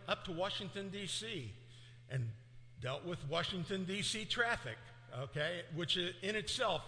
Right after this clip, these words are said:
increases your prayer life tenfold, you know? But I went down there, and I went through the, th-, through the Indian embassy, and I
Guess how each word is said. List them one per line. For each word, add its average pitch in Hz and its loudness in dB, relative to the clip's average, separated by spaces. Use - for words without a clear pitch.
increases 160 2
your 160 2
prayer 180 4
life 135 2
tenfold, 139 -2
you 165 0
know? 196 0
But 214 10
I 208 12
went 247 4
down 262 2
there, 247 4
and 180 4
I 190 6
went 220 2
through 226 2
the, 190 2
th-, 190 -8
through 208 -2
the 214 -4
Indian 208 -2
embassy, 202 0
and 131 0
I 151 -2